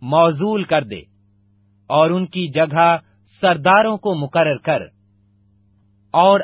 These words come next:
اپنے لیے ایک لشکر اپنی اس فوج کی طرح جو تباہ ہو گئی،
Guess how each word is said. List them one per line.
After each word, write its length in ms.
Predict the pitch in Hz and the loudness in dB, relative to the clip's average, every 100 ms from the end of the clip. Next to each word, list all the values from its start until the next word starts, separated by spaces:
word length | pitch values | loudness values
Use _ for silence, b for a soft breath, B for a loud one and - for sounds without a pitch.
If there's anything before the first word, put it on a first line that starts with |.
| - | 2
اپنے 400 | 170 - 180 175 | 0 0 -4 -4
لیے 320 | 170 175 175 - | -4 -4 -4 -6
ایک 320 | 151 156 135 | -6 -6 -6
لشکر 540 | 131 175 - 180 110 - _ _ _ _ _ _ | -4 -4 -4 -4 -4 -8 _ _ _ _ _ _
اپنی 460 | 127 156 - 175 185 - | -2 -2 -2 -6 -6 -8
اس 140 | 151 147 _ | -10 -12 _
فوج 300 | - 160 196 165 - | -2 2 2 0 -10
کی 100 | 170 | -4
طرح 440 | 165 165 170 170 165 _ _ _ _ | 0 2 2 2 0 _ _ _ _
جو 220 | 143 190 | -6 -4
تباہ 420 | 202 - 151 190 208 | -2 0 2 4 2
ہو 160 | 185 170 | 0 -2
گئی، 260 | 160 165 | -2 -2